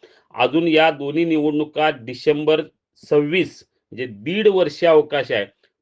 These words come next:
पण आतापासूनच पदवीधरांची नोंदणी सुरू झाल्यामुळं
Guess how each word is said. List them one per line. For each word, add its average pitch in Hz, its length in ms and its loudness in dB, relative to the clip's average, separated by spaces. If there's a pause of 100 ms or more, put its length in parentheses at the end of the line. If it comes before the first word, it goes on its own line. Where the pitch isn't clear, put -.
(160)
पण 156 220 4 (420)
आतापासूनच 170 1040 -2 (420)
पदवीधरांची 156 800 0
नोंदणी 151 480 -2
सुरू 170 240 -4
झाल्यामुळं 135 600 2